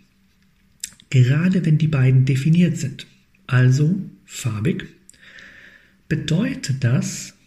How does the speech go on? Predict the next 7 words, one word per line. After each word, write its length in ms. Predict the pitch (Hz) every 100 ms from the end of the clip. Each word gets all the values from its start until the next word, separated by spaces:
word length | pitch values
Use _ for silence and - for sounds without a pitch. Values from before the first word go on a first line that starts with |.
| _ _ _ -
dass 160 | 131
diese 240 | - 175 170
Menschen 720 | 143 131 131 - 190 233 - - _ _
mentale 840 | 127 123 120 117 - 135 143 175
Fähigkeiten 920 | 175 - 170 160 - 127 113 117 110
haben, 460 | 113 117 151 - - - - - - - - - -
die 340 | 131 127 131